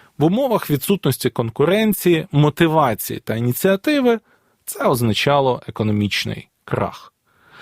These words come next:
До цього збитковість підприємств компенсовувала держава, адже нафтодолари текли рікою. Проте, коли річка зміліла, С Р С Р опинився у принизливому становищі,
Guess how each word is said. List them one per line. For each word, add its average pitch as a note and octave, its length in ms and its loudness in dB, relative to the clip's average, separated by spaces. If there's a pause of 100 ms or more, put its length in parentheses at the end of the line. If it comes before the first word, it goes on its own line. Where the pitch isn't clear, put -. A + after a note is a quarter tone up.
(240)
До G3 140 2
цього C4+ 340 2
збитковість D3+ 560 0
підприємств G#3+ 640 0
компенсовувала E3+ 840 2
держава, G3 840 0
адже A#2+ 280 0
нафтодолари G#3+ 840 0
текли B2 440 0
рікою. E3 680 0 (560)
Проте, F4+ 320 0
коли F3+ 240 4
річка C#3+ 360 0
зміліла, A#3 760 2
С D3+ 200 0
Р C#3 60 2
С - 180 -4
Р A#3 140 4
опинився F#3 560 2
у C#3 80 4
принизливому G3+ 840 2
становищі, G#3+ 880 0